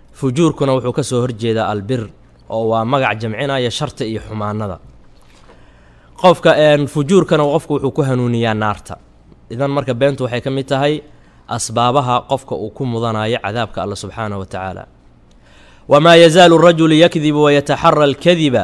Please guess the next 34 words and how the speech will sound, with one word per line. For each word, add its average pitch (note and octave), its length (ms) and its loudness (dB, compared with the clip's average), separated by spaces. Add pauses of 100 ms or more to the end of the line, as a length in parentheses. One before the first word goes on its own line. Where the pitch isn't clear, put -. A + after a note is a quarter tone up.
حتى D3+ 440 0
يكتب C#3+ 320 -2
عند C3+ 240 -2
الله B2+ 320 0
كذابا. A2 760 -2
Ninku D#3 240 -4
ka F3+ 120 0
zuuli D#3 340 2
maayo C3+ 380 2
inuu C3+ 200 0
been B2+ 240 0
sheegayo, C#3 640 0 (560)
beenta D3 380 4
uu B2 160 -2
ku D3+ 140 -6
dadaalayo C#3+ 720 2
ilaa C3+ 320 2
Alla C3 240 0
agtii C3+ 300 -6
lagu B2+ 260 -4
qoro B2 180 -2
inuu A#2+ 240 -4
yahay B2+ 220 -2
kadhaab, A2+ 500 0 (540)
mid C3 140 -6 (100)
beenaale A2 480 0
ah. D#2 160 -6 (920)
Wasfigaasuu B2 640 -2
qaadanayaa, A2+ 680 -2 (640)
magacaasuu C3 580 2
qaadanayaa B2+ 560 0
inuu C3+ 140 -4
yahay A#2 180 -4
beenaale. G#2 540 -4